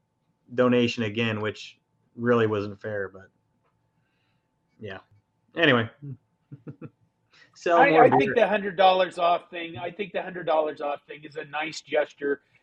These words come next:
Speaker 2: to basically say, without coming out right and saying it, is basically saying, "We know this is shit. We've delivered you shit, and here's one way for us to make up to it. If you please keep coming to the games and buying tickets, you can have a reduction because we know we've served you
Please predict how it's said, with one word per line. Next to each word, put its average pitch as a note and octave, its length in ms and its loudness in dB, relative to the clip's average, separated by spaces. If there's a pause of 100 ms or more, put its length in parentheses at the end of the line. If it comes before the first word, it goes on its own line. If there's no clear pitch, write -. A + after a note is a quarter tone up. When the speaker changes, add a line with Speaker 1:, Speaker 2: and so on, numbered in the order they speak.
(120)
Speaker 2:
to D#3 60 -6
basically G3+ 680 4
say, E3 340 2
without E3+ 480 2
coming F3 300 -6
out E3 200 -2
right F3 240 0
and D#3+ 140 -20
saying D#3+ 400 -8
it, D3 140 -12
is C#3+ 160 -14 (400)
basically A3+ 540 4
saying, F#3 580 0 (340)
"We G#3 200 -6
know G#3+ 260 6
this F#3+ 260 -4
is F3 140 -10
shit. F3 640 -8 (200)
We've D3 260 -10
delivered F#3 480 -2
you G#3+ 180 -4
shit, D#3+ 540 -6 (360)
and D#3+ 200 -10
here's G#3 360 2
one G3+ 240 -2
way F#3 180 2
for F3 220 -2
us E3+ 160 -2
to D#3+ 100 -4
make E3+ 360 -2
up F3 280 0
to D#3 160 -6
it. D3 240 -6 (300)
If D#3 240 -10
you D3 120 -12
please G#3 440 0
keep - 320 -4
coming A3 260 2
to G#3+ 60 2
the G3+ 60 0
games F#3 480 -2
and D#3+ 140 -8
buying F3+ 380 0
tickets, F3 420 -6
you D#3 120 -16
can D3+ 100 -8
have E3+ 240 -2
a F#3 80 -4
reduction F3 600 -2
because D#3+ 340 -10
we E3 120 -8
know F3+ 280 0
we've E3 240 -4
served E3+ 380 -6
you D#3 140 -14